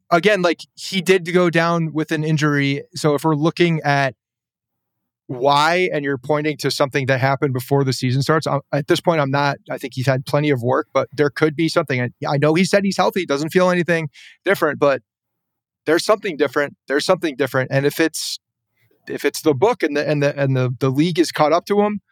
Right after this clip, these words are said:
um, that's not great. It's, it's, again, we talked about this before, but it's, it's his, it's his now turn to make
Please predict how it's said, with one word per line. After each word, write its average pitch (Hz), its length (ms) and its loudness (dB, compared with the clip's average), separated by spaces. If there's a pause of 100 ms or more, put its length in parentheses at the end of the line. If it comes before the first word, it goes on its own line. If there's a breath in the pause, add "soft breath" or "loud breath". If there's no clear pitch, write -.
(220)
um, 123 420 -4 (400)
that's 135 240 -2
not 170 180 2
great. 165 380 2
It's, - 220 -12
it's, 135 340 -10 (840)
again, 131 260 0
we 135 80 -4
talked 135 200 0
about 139 120 0
this 131 120 -4
before, 131 280 -2
but 110 140 -6
it's, - 120 -12
it's 110 260 -8
his, 123 360 -2
it's 123 120 -8
his 131 180 2
now 127 360 2 (140)
turn 135 360 0
to 117 160 -4
make 127 200 0